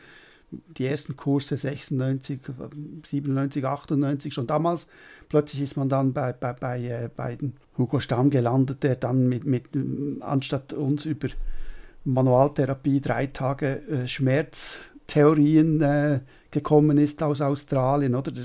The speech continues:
Die haben ja damals schon gemerkt, dass Manualtherapie alleine sicher nicht das, das Heilbringende ist und, und, und schon bei uns in der Schule, oder? Die, die,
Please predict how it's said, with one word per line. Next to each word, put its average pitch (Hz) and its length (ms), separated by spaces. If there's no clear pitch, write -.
Die 151 80
haben 147 100
ja 143 120
damals 170 340
schon 165 160
gemerkt, 151 480
dass 135 140
Manualtherapie 139 840
alleine 127 580
sicher 147 360
nicht 135 320
das, 156 220
das - 200
Heilbringende 143 720
ist 131 320
und, 127 100
und, 120 200
und 151 120
schon 147 200
bei 139 240
uns 156 160
in 143 140
der 131 60
Schule, 151 440
oder? - 160
Die, 131 160
die, 131 180